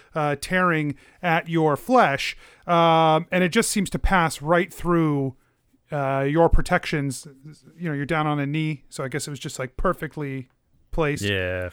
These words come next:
Speaker 1: <laughs>
Speaker 2: That's, that's my bad.
Speaker 1: <laughs> Uh, tears through you for fifteen.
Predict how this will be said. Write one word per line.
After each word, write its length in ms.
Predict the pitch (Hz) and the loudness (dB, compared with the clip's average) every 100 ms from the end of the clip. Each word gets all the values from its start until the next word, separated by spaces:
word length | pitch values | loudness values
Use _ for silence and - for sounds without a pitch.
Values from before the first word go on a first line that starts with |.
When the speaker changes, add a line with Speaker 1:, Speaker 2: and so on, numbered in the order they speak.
| _ _ | _ _
Speaker 1:
<laughs> 1200 | - - 1077 - - - 640 - - - - - | -6 -2 0 -2 -4 -6 -4 -4 -6 -16 -6 -4
Speaker 2:
That's, 160 | 104 98 _ - | -2 -6 _ -6
that's 140 | 110 | -4
my 160 | 101 92 | -2 -2
bad. 240 | 90 87 - - - - - - - - - 240 - - _ - - | -2 -4 -6 -2 -2 0 -2 -4 -4 -10 -6 -10 -8 -18 _ -16 -4
Speaker 1:
<laughs> 140 | 226 - _ _ _ - - - - _ 180 | -2 -2 _ _ _ -20 -20 -20 -20 _ 2
Uh, 220 | 175 170 | 4 4
tears 260 | - 240 | 4 2
through 140 | - 214 | 2 -2
you 100 | 196 | -2
for 120 | - | -6
fifteen. 460 | - 170 - 127 | -6 -6 -6 -10